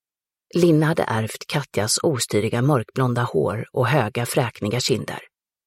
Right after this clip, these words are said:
Men såväl det lillgamla sättet som dragningen till mörka fantasier, som i vissa stunder skrämde Katja, var hennes egna.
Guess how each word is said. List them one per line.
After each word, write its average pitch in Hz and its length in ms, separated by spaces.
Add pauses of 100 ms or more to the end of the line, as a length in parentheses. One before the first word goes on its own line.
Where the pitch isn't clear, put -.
(760)
Men 120 240
såväl 120 420
det 113 100
lillgamla 123 580
sättet - 500
som 110 220
dragningen 117 580
till 127 120
mörka 123 340
fantasier, 123 840 (140)
som 123 220
i 110 40
vissa 123 280
stunder 110 320
skrämde 127 440
Katja, - 440 (340)
var 143 220
hennes 123 260
egna. - 340